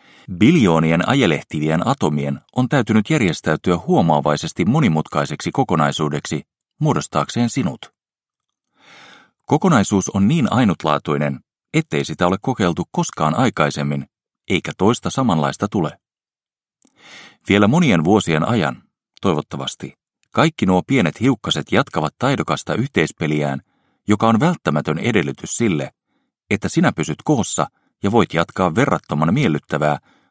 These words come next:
mutta yleisesti ottaen aliarvostettua olemassaoloa. On pienoinen arvoitus, miksi atomit ylipäätään viitsivät nähdä tällaisen vaivan. Atomeille sinuna oleminen ei ole palkitseva kokemus.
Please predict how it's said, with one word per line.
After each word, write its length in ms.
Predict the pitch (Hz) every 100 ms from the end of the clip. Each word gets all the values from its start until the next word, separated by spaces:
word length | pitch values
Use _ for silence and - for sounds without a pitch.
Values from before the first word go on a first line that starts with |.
| _
mutta 220 | 135 -
yleisesti 600 | 156 156 82 73 76 82
ottaen 360 | 80 - 110 -
aliarvostettua 840 | 147 90 73 73 - 82 - 123 120
olemassaoloa. 800 | 107 69 69 - 65 64 - - _ _ _ _ _ _ _ _ _ _ _ _ _ _ - - _ _ _ _ -
On 140 | 113
pienoinen 500 | 165 196 147 98 95
arvoitus, 580 | 147 113 82 76 76 - - _ _ _
miksi 360 | 101 190 - 95 -
atomit 400 | - 87 76 -
ylipäätään 640 | 131 - 73 73 80 82
viitsivät 420 | 110 101 80 78
nähdä 260 | 131 123 73
tällaisen 460 | - 85 80 107 123
vaivan. 460 | 135 82 - - _ _ _ _ _ _ _ _ _ - _ _
Atomeille 580 | - - 214 104 80 76
sinuna 380 | - 139 110 82
oleminen 460 | 90 98 71 69 71 -
ei 180 | 165
ole 120 | 92 78
palkitseva 520 | - 92 76 - 73 76
kokemus. 560 | 90 - 62 64 -